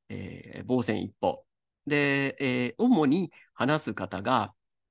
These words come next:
あの、すごいこう高い声で、えー、早口。で、あの、ちょっと卑屈な言い回しなんですよね。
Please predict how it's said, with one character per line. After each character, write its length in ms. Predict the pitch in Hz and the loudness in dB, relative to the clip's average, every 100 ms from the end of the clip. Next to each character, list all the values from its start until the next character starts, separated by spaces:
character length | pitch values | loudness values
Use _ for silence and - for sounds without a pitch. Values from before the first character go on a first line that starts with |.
| _ | _
あ 180 | - 87 | -8 -8
の、 240 | 76 82 - | -8 -12 -12
す 180 | - | -8
ご 140 | 185 254 | -2 -2
い 80 | - | -2
こ 140 | 120 | -4
う 60 | - | -2
高 280 | 120 190 | -2 2
い 100 | 175 | 0
声 280 | - 110 107 | 0 -6 -2
で、 340 | 107 127 110 - _ _ 123 | 0 0 -2 -8 _ _ -8
え 440 | 117 107 104 107 | -6 -6 -8 -10
ー、 20 | |
早 260 | 107 135 156 | -4 -2 -2
口。 360 | - - - _ _ _ _ _ _ - | -4 -10 -10 _ _ _ _ _ _ -8
で、 320 | 127 117 - _ _ _ _ _ | -6 -6 -10 _ _ _ _ _
あ 80 | - | -6
の、 100 | - | -4
ち 60 | 262 | -4
ょ 20 | |
っ 20 | |
と 80 | 214 | -4
卑 80 | - | -6
屈 220 | 196 190 | -8 -2
な 100 | 180 | 0
言 160 | 175 170 | 0 -2
い 60 | |
回 160 | 170 160 | 0 0
し 100 | 160 | 2
な 120 | 147 | 0
ん 40 | 113 | 0
で 60 | |
す 80 | 92 | -4
よ 80 | 95 | -8
ね。 200 | 143 | -8